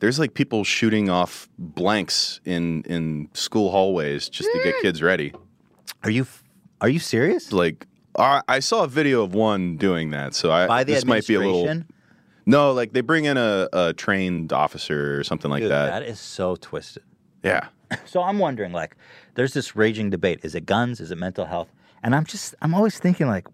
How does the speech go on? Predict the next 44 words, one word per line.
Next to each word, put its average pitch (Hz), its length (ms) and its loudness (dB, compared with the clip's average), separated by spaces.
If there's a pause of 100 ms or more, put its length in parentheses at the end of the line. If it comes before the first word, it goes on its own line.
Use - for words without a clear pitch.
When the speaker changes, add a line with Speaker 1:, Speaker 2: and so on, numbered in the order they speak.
Speaker 2:
what? - 140 -10 (220)
Like, 143 180 -8 (380)
well, 160 100 -4
first 208 260 0
of 277 60 4
all, 127 80 6
it 110 80 -4
feels 190 180 0
like 208 140 4
we're 135 80 2
not 135 160 2
doing 113 260 2
anything. 92 420 0
Like, 76 240 -4 (460)
a 110 80 4
lot 123 120 6
of 127 60 0
people 123 220 2
are 101 40 4
like, 95 200 0
"Let's 123 220 2
ban 123 240 0
guns," 92 400 0
and 85 80 -2
then 85 120 -2
everyone 107 260 0
else 98 180 -2
is 90 60 -8
like, 85 200 -4
"Let's 104 180 -2
not 98 220 -2
ban 85 200 -4
guns." 82 300 -6
And 82 140 -4 (260)
ultimately, 101 460 0
everyone, 98 380 0 (200)
everyone 95 240 -2
screams 127 480 -2
at 95 100 0
each 85 160 -6
other. 87 180 0
But 90 180 -4 (300)
still, 151 580 -2 (180)
now, 120 400 -2